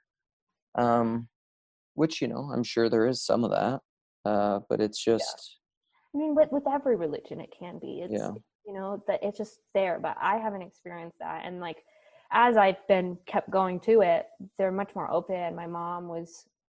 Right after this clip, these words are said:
Speaker 2: at, at one point gonna be willing to go with me to liturgy and see what it's about. And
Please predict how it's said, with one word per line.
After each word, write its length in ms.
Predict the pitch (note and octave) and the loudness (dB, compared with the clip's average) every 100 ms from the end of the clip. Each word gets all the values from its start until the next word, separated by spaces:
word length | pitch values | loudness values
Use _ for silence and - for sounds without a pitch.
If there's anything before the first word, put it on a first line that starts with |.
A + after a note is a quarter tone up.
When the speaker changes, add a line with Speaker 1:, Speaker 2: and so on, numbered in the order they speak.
| _ _ - - - _ - | _ _ -20 -20 -20 _ -4
Speaker 2:
at, 160 | F3 - | -2 0
at 140 | F3 | -2
one 180 | F#3 F#3+ | -2 -6
point 360 | - F3+ E3 - | -6 -10 -12 -10
gonna 160 | F3+ F3 | -8 -6
be 100 | E3+ | -6
willing 320 | F3 E3+ E3+ | -6 -8 -10
to 80 | D#3+ | -4
go 140 | D#3+ | -2
with 160 | E3 E3+ | -4 -6
me 120 | E3 | -8
to 80 | D#3+ | -6
liturgy 580 | D#3 D#3 D#3+ E3+ E3 | -6 -8 -12 -12 -10
and 180 | E3 D#3+ | -12 -14
see 120 | - | -16
what 120 | D#3+ D#3 | -14 -14
it's 140 | D#3+ | -14
about. 540 | D#3 - - F3+ - - | -16 -16 -12 -12 -12 -12
And 200 | E3 | -14